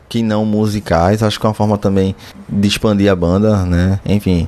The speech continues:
a empresa Foo Fighters, né, que tem o Dave Grohl encabeçando há muito tempo e, e capitaneando muito bem e passando por gerações, inclusive, conseguiu marcar mais de uma geração. Uma das poucas bandas que consegue fazer isso também. Mas se eu te disser que curto todos os álbuns, eu,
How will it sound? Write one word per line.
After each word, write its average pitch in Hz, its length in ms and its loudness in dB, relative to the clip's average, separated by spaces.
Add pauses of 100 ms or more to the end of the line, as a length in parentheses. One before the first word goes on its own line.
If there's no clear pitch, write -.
(160)
a 101 80 0
empresa 101 460 2
Foo 90 140 -8
Fighters, 92 400 0
né, 85 260 0
que 85 60 -6
tem - 160 -4
o - 20 0
Dave 95 220 -2
Grohl 92 200 0
encabeçando 90 840 -2
há 92 140 -4
muito 92 160 -2
tempo 92 280 0
e, 101 140 0
e 92 720 0
capitaneando 95 480 -2
muito 101 240 -2
bem 98 400 0
e 110 40 -6
passando 113 360 -2
por 117 120 -2
gerações, 107 540 0
inclusive, 101 460 0
conseguiu 104 340 -2
marcar 101 320 0
mais 104 240 0
de 107 60 0
uma 107 100 2
geração. 98 580 0 (220)
Uma 98 160 0
das 95 180 0
poucas 101 280 -2
bandas 98 240 0
que - 60 -16
consegue 101 280 0
fazer 95 240 2
isso 87 240 -2
também. 90 340 2 (500)
Mas 104 300 0
se - 160 -2
eu 139 160 2
te 135 100 -6
disser 131 260 -2
que 123 140 -4
curto 120 240 -2
todos 117 320 -2
os 113 180 0
álbuns, 123 520 0
eu, 104 200 0